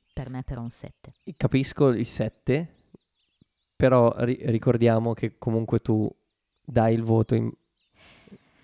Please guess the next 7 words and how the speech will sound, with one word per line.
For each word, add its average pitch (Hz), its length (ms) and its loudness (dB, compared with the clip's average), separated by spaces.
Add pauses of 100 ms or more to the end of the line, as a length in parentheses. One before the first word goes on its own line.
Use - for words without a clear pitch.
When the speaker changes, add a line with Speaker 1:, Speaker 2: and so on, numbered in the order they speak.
Speaker 2:
avendo 127 360 0
visto 127 340 -2
tutto 123 540 -2
Speaker 1:
Sì. 190 400 0
Speaker 2:
e 147 40 0
quindi 131 220 -2
sapendo 117 720 -2